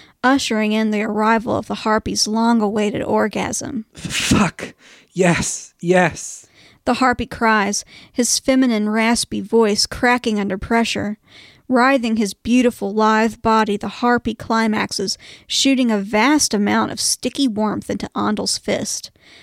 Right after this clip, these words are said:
Speaker 1: Pulling back his hand, Andal withdraws from between the harpy's cheeks,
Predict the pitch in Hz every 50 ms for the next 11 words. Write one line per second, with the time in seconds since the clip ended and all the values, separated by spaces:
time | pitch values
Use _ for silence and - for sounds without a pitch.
0 | - _ _ _ - - 247 262 302 311 320 269 226 214 208 - 208 - 220 -
1 | - 233 214 202 185 160 - - - - - 208 240 254 262 269 269 254 - -
2 | 214 208 208 208 208 214 - - - 214 208 208 - - 220 220 226 220 208 -
3 | 202 208 202 - 208 196 - - - - 220 202 214 - - - -